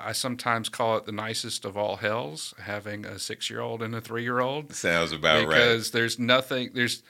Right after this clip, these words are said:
Speaker 1: there's no break.
Speaker 2: Yeah.
Speaker 1: There's no break.
Speaker 2: Yeah.
Speaker 1: Like, I woke up this morning to, like, the three-year-old climbing into bed and,
Speaker 2: <laughs>
Speaker 1: like,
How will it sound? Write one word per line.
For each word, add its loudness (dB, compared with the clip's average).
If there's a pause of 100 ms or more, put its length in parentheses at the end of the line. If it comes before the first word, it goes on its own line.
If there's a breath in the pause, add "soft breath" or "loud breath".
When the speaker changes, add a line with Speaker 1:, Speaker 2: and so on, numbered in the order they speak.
Speaker 1:
there's 2
no 8
break. 2
Speaker 2:
Yeah. 8
Speaker 1:
There's 8
no 4
break. -6
Speaker 2:
Yeah. 2
Speaker 1:
Like, -4
I 6
woke 2
up 6
this 0
morning 2
to, 2
like, -2 (560 soft breath)
the 2
three-year-old 2
climbing 4
into 2
bed 6
and, -2 (160)
Speaker 2:
<laughs> -10
Speaker 1:
like, -2